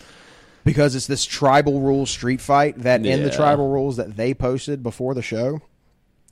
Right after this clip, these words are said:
Speaker 1: no outside interference is allowed until after the bell rings.
Speaker 2: Uh.
Speaker 1: There were both Jimmy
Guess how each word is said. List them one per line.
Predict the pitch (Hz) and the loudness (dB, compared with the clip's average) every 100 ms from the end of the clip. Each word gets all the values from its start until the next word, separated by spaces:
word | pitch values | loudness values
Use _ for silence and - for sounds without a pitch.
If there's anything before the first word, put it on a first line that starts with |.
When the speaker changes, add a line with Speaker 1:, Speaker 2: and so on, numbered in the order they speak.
| - | -12
Speaker 1:
no | 117 120 135 139 | -2 2 2 2
outside | 117 123 - 123 127 | 2 0 0 0 0
interference | 123 120 120 117 127 120 - _ _ _ - | 0 -4 -6 -6 -6 -8 -16 _ _ _ -4
is | 147 123 | -2 -2
allowed | 101 101 110 120 123 | -4 -2 0 2 0
until | 107 - 117 | -4 -4 -2
after | 107 110 123 | -2 -4 -6
the | 101 | -6
bell | 101 120 | -6 -6
rings. | 135 151 160 - - | -6 -8 -10 -16 -12
Speaker 2:
Uh. | 85 73 69 64 | -8 -6 -6 -2
Speaker 1:
There | 139 139 | 2 4
were | 135 123 101 _ _ _ _ | 4 2 -4 _ _ _ _
both | 117 127 147 120 | -2 2 2 2
Jimmy | 123 143 143 139 131 | 0 2 2 0 -4